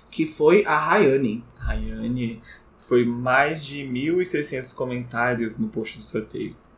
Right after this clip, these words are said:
Speaker 2: Muita gente. Foi muito bom.
Speaker 1: Muito, muito, muito obrigado. E não esqueçam de seguir nossas redes sociais e conferir os episódios, porque assim que tiver sorteio novo,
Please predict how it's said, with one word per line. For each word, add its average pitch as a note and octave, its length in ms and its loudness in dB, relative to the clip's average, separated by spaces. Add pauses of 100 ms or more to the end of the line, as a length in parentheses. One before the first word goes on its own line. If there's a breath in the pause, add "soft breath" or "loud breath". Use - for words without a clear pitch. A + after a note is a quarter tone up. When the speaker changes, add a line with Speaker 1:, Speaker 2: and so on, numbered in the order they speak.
(120)
Speaker 2:
Muita C#3+ 400 0
gente. - 500 -10 (280)
Foi A2 160 -2
muito A2+ 240 -6
bom. D#3 240 -4 (360)
Speaker 1:
Muito, D3+ 240 -4
muito, D3+ 200 -6
muito C#3+ 200 -4
obrigado. D3+ 600 2 (360 loud breath)
E D3+ 140 -4
não D#3 120 -4
esqueçam D#3+ 320 -2
de D#3 100 -12
seguir D3+ 280 -2
nossas F#3+ 260 -2
redes D3+ 200 -2
sociais D3+ 540 2
e D#3 60 -6
conferir D#3+ 400 -4
os D#3 80 -6
episódios, D3+ 580 2
porque - 200 -4
assim D3 260 -2
que - 80 -12
tiver E3+ 260 2
sorteio D3+ 460 -6
novo, D3 400 -4